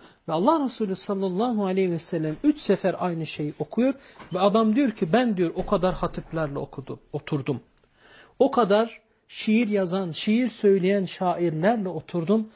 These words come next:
ve diyor vallahi kahinlerle oturdum ve diyor vallahi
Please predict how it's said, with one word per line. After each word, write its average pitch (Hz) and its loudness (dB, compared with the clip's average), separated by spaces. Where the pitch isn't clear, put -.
ve 190 2
diyor 185 4
vallahi 165 0
kahinlerle 170 0
oturdum 160 -2
ve 170 -2
diyor 175 2
vallahi 156 -2